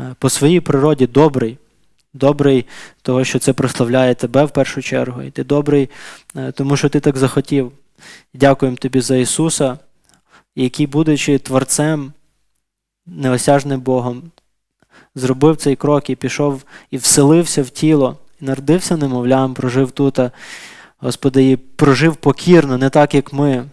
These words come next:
не бунтував, не говорив, що я сам знаю. Ти до останньої каплі випив чашу гніву від свого Отця.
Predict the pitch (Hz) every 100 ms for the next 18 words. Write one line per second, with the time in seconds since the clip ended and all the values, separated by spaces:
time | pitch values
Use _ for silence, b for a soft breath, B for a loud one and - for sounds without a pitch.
0 | - 143 143 139 139 143 139 139 131 123
1 | 127 127 135 139 131 147 135 143 131 123
2 | 135 127 123 151 B B B - 131 131
3 | 123 147 151 147 - 139 135 123 - -
4 | B B B _ _ _ 220 127 160 170
5 | 147 147 - 139 123 147 147 127 - 151
6 | 151 147 127 - 143 143